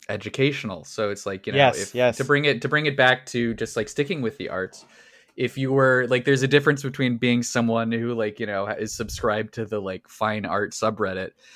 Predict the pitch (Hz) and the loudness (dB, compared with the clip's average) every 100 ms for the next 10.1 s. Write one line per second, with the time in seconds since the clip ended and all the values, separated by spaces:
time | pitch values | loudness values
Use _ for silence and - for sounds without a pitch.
0 | - _ 117 113 113 123 117 113 113 107 | -20 _ -2 0 0 2 2 2 0 -2
1 | 104 - 120 113 107 104 98 - - - | -8 -8 -6 -4 -2 -4 -6 -16 -18 -10
2 | 104 98 85 - 107 104 - _ 117 110 | -6 -4 -6 -8 -10 -10 -12 _ -10 -8
3 | 101 98 98 117 117 113 110 110 107 107 | -8 -12 -8 -4 -4 -4 -6 -6 -4 -6
4 | - 101 101 - 107 104 113 110 107 107 | -4 -6 -6 -2 -2 -2 -6 -4 -4 -4
5 | - 104 101 - 90 90 85 78 95 98 | -6 -8 -8 -6 -6 -6 -8 -14 -10 -2
6 | 110 - 110 113 120 117 98 92 92 98 | -2 -4 -4 0 2 0 -4 -8 -10 -6
7 | 104 110 - 104 98 110 113 - 98 98 | -4 -4 -4 -8 -6 -6 -6 -6 -8 -10
8 | - 98 - 90 - 92 90 107 113 107 | -10 -10 -10 -12 -10 -10 -8 -6 -4 -6
9 | - _ _ _ _ _ - 120 113 107 | -10 _ _ _ _ _ -6 -2 0 0
10 | 104 | -2